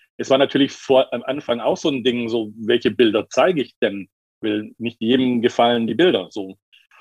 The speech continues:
Und das muss ich auch mit dieser Dame erleben, die gesagt hat, dass sie das Bild nicht mit, mitgenommen hatte, ähm, weil sie gesagt hat, ihr ist das Bild zu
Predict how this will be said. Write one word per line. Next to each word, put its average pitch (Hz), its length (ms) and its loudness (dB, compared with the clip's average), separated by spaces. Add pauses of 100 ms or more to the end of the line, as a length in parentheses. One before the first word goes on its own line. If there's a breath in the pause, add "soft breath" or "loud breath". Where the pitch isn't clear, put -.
(140 soft breath)
Und 107 140 -2
das - 260 -6
muss 123 240 -2
ich 120 100 4
auch 120 300 2
mit 117 200 0
dieser 110 200 2
Dame 143 280 4
erleben, 113 360 0
die 110 140 -8
gesagt 110 340 -4
hat, 107 160 -6
dass 110 220 -6
sie - 80 -20
das 113 160 -6
Bild 107 240 -2
nicht 147 200 -2
mit, 190 140 -4
mitgenommen 110 540 0
hatte, 110 360 0
ähm, 110 380 -2 (460)
weil 110 80 2
sie 110 80 2
gesagt 110 240 -2
hat, 113 180 4
ihr 110 160 -2
ist 113 140 -2
das 113 100 -8
Bild 117 220 2
zu 110 340 0